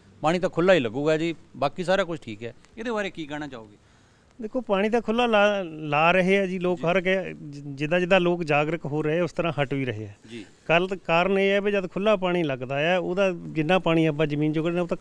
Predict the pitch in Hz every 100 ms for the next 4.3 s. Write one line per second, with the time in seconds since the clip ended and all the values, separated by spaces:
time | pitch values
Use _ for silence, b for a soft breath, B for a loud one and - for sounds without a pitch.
0 | 180 165 151 151 143 151 165 151 131 143
1 | 165 156 139 135 127 - 117 120 123 107
2 | b b b b b _ 170 185 185 185
3 | 170 143 202 196 175 - 156 170 202 196
4 | 131 - 113